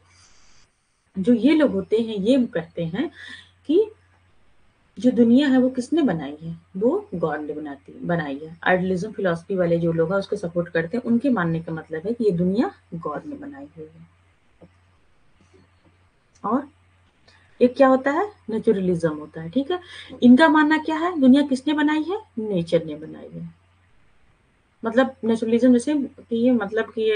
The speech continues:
नाम से ही हो रहा है कि naturalism मतलब nature। ओके, और realism, realism में क्या है,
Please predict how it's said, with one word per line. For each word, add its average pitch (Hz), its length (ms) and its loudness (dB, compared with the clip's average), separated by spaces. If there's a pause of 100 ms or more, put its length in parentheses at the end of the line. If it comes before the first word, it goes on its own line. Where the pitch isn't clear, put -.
(200)
नाम 208 320 0
से 226 120 0
ही 196 80 -2
हो 180 120 -4
रहा 175 140 -2
है 220 80 -4
कि 254 100 0
naturalism 190 420 -4
मतलब 208 340 -8
nature। 165 460 -8
ओके, 285 200 -8 (600)
और 285 280 0
realism, 185 600 4 (1700)
realism 262 460 6
में 294 200 0
क्या 311 140 -2
है, 349 180 -4